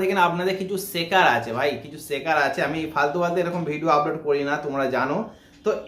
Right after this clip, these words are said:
এই ভিডিওটা যে আপলোড করেছে, এরা কি এতটাই বোকা ভাই? এরা যথেষ্ট ম্যাচিওর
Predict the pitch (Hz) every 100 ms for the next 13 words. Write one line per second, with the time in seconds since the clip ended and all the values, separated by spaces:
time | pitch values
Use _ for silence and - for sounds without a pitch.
0 | 190 226 247 247 185 190 196 190 190 185
1 | 175 185 - 123 139 170 190 196 190 170
2 | 160 175 170 165 175 202 156 180 170 175
3 | 190 196 196 190 202 151 160 151 - 185
4 | 190 208 175 147 147 185 185